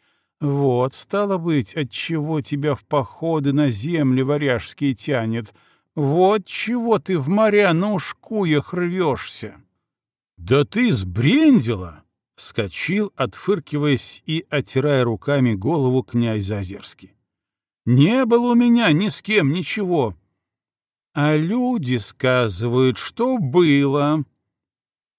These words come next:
«Какие люди? Не было же там никого!» Последнюю фразу он произнёс зря.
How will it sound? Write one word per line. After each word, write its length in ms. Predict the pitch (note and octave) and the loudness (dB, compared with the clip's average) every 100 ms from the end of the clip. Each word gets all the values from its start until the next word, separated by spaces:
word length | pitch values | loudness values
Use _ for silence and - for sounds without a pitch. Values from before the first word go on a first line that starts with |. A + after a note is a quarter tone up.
| _ | _
«Какие 760 | - A#3+ F#3 - A3 A#3 A3 A3 | 0 0 0 -6 -2 0 0 0
люди? 680 | A3 B3 A3 C3+ B2+ A#2 A2+ _ _ | -2 0 0 0 -2 -4 -6 _ _
Не 380 | A#2 E3+ C4+ C4 | -2 2 2 2
было 260 | G#3 G3 D#3+ | 2 4 4
же 140 | D#3+ | 2
там 320 | C#3+ F#3 B2+ | 0 2 4
никого!» 600 | C#3 C#3+ E3 B2+ G#2+ G2 _ _ _ _ _ _ _ _ _ _ _ _ _ _ _ _ _ - | 2 2 2 0 -2 -10 _ _ _ _ _ _ _ _ _ _ _ _ _ _ _ _ _ -8
Последнюю 840 | F#2 - - E3 B3 F3+ F3 C3+ | -8 -8 -10 -6 -6 -4 -4 -4
фразу 760 | - D3 A3 G3 C#3+ F3 E3+ - | -6 -6 -4 -4 -2 -4 -4 -4
он 320 | C#3+ F3 C#3 | -2 -2 -4
произнёс 800 | A#2 A#2+ A2 F2 G#2+ A2 A2+ G#2 | -4 -2 -2 -4 -2 -2 -2 -4
зря. 680 | F2+ F#2+ E2+ D2+ C#2 - | -6 -6 -8 -12 -16 -20